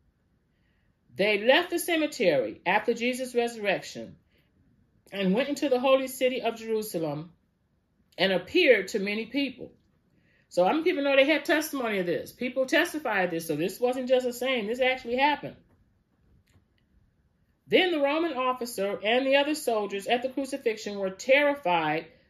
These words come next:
by the earthquake and all that had happened. And they said,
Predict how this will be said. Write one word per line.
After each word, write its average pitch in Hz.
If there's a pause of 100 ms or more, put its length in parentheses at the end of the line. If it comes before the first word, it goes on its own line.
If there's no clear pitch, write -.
by 165
the 170
earthquake 226
and 185
all 285
that 247 (260)
had 208
happened. 196 (340)
And 170
they 226
said, 175